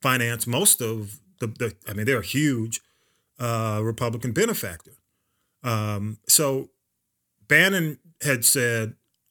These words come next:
uh, he apologized to Don Junior for saying that he was utter-, uh, utterly and totally screwed. Um, but he did, he didn't say, "I didn't say that."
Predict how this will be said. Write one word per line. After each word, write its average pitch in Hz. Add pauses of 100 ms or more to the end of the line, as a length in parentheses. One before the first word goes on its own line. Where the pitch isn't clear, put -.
uh, 123
he 127
apologized 143
to 143
Don 139
Junior 117 (540)
for 131
saying 123
that 117
he 117
was 113
utter-, 123
uh, 123 (100)
utterly 131
and 120
totally 123
screwed. 110 (880)
Um, 110
but 120
he 120
did, 127
he 135
didn't 131
say, 123
"I 127
didn't 110
say 117
that." 87